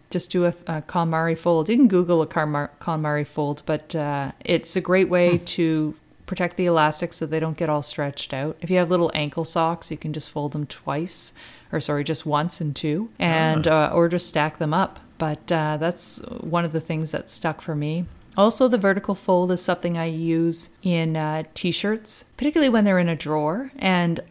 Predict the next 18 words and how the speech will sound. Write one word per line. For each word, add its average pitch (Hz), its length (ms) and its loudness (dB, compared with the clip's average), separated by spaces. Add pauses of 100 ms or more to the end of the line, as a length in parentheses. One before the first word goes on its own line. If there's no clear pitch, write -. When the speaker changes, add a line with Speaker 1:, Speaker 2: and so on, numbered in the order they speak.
(280)
Speaker 1:
another 233 360 2
tip 220 260 0
around 175 300 2
KonMari 165 520 0
is 175 160 -2
to 180 120 -4
fold 196 260 0
your 202 100 0
t-shirts 196 460 -4
with 190 140 -4
the 180 80 -2
image 175 500 -2
out. 170 320 -4
So - 140 -4
if 156 100 -4
you 160 80 -4
have 160 300 0
a 151 260 0